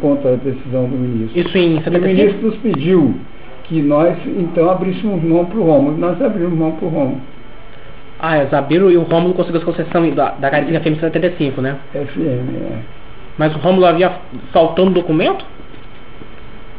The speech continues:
Speaker 1: Meu filho, não é faltar documento. Aqui não é uma, é um, é uma quantidade muito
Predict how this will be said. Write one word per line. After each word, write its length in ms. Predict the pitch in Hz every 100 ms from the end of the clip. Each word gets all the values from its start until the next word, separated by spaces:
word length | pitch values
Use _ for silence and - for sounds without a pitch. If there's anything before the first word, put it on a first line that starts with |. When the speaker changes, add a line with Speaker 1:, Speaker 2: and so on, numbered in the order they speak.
| -
Speaker 1:
Meu 140 | 330
filho, 200 | 160 175
não 120 | 214 240
é 20 |
faltar 360 | 233 233 190 160
documento. 600 | 139 135 131 147 131 139
Aqui 200 | 135 220
não 220 | 247 277
é 40 |
uma, 280 | 277 240 180
é 80 | 165
um, 420 | 160 156 156 147
é 20 |
uma 320 | 135 135 123 117
quantidade 520 | 147 131 120 135 139
muito 300 | 165 185